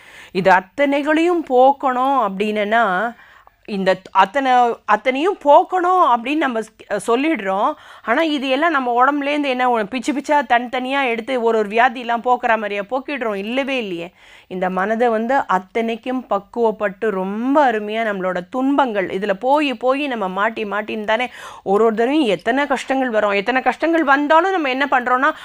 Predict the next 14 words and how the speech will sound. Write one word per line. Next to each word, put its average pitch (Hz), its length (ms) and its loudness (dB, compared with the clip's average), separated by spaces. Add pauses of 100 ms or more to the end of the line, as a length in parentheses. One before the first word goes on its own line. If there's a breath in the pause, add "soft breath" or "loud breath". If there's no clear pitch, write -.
(120)
அந்த 190 260 0
கஷ்டங்கள் 330 380 0
வரும்போது 285 400 2
தீர்த்துக்க 294 520 0
செய்யறோம். 247 400 2
திருப்பி 349 360 2
வந்து 277 260 -2
நம்மளோட 220 420 -2
குணம் 247 280 0
வந்து 220 500 -2
குரங்கு 247 300 2
மனது 226 260 0
தானே 233 220 0
ஆயிடுறது. 185 600 -2